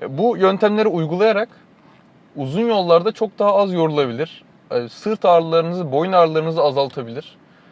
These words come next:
Ya da performanslı kullanıyorsanız, pistlere gitmeyi seven biriyseniz pistlerdeki performansınızı, yol kontrolünüzü arttırıp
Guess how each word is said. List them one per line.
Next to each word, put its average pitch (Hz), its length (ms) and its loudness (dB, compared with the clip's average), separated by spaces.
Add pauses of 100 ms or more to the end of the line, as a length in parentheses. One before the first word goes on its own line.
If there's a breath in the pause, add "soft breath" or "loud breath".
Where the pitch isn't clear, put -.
(340 soft breath)
Ya 160 180 2
da 214 160 6
performanslı 175 680 0
kullanıyorsanız, 160 640 -4
pistlere 156 340 -4
gitmeyi 175 280 -8
seven 170 340 0
biriyseniz 135 520 -10 (380 soft breath)
pistlerdeki 165 760 0 (480 soft breath)
performansınızı, 165 840 4
yol 160 220 2
kontrolünüzü 156 560 -4
arttırıp 175 340 0